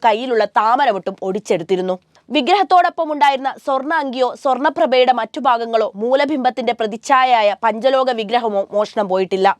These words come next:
ലക്ഷക്കണക്കിന് രൂപ വിലമതിപ്പുള്ള മറ്റ് ഒട്ടേറെ സാധനങ്ങൾ ഉണ്ടായിരുന്നിട്ടും അവയൊന്നും തന്നെ മോഷണം പോയില്ലെന്നതും ശ്രദ്ധേയമാണ്. പാര കൊണ്ട് ഓടാമ്പൽ വളച്ച് വാതിൽ തള്ളി തുറന്ന് അകത്തെ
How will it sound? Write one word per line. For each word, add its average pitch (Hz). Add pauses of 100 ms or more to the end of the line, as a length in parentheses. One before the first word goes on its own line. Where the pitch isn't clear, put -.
ലക്ഷക്കണക്കിന് 320
രൂപ 294
വിലമതിപ്പുള്ള 269
മറ്റ് 240
ഒട്ടേറെ 330
സാധനങ്ങൾ 277
ഉണ്ടായിരുന്നിട്ടും 247 (260)
അവയൊന്നും 254
തന്നെ 226
മോഷണം 220
പോയില്ലെന്നതും 208 (140)
ശ്രദ്ധേയമാണ്. 180 (300)
പാര 320
കൊണ്ട് 359
ഓടാമ്പൽ 285
വളച്ച് 240 (100)
വാതിൽ 262
തള്ളി 302
തുറന്ന് 220 (100)
അകത്തെ 262